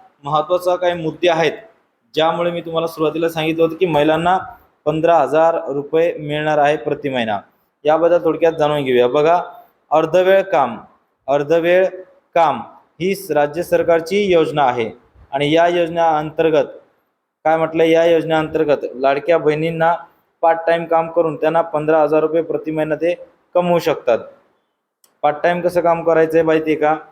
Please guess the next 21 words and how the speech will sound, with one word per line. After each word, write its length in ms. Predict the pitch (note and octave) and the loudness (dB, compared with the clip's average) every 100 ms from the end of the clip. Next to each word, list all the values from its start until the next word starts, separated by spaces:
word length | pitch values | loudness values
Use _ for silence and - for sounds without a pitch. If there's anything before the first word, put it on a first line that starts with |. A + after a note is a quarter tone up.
| _ _ _ | _ _ _
तुम्हाला 260 | D3 E3 E3+ | -2 0 0
चार 300 | E3+ E3 E3 | 2 2 2
तासाचं 380 | E3 E3 D#3+ | -2 -6 -6
काम 280 | E3 D#3+ D#3+ | -2 0 0
दिलं 200 | D3+ D3+ | 0 0
जाईल, 440 | C#3+ D#3+ D#3+ - _ _ _ | 2 0 -2 -12 _ _ _
कोणतं 260 | D#3+ E3 F3 | -2 0 0
पण 180 | E3+ E3+ | -2 0
काम 260 | E3 D#3+ | 0 0
असेल, 220 | D3+ D#3+ | 0 0
ऑनलाइन 340 | C3+ C#3+ D3+ D#3 | 0 0 -2 -2
असेल 240 | D#3 D#3 | -4 -6
किंवा 180 | D3+ C#3 | 0 0
ऑफलाईन 280 | C#3 D#3+ D3+ | 0 0 -2
असेल, 400 | D3 D3 E3 E3 - _ _ | -2 0 0 -2 -18 _ _
त्याबद्दल 420 | E3 E3 E3 E3+ | 0 2 2 2
संपूर्ण 400 | E3+ E3 D3+ E3 | 0 -4 -4 -4
गायडन्स 460 | E3 D3+ D3 E3 E3 | -2 2 2 0 -4
तुम्हाला 260 | E3 D#3+ D#3+ | -4 0 0
केला 220 | D#3+ D3+ | 0 0
जाईल 240 | D#3 E3 | 2 0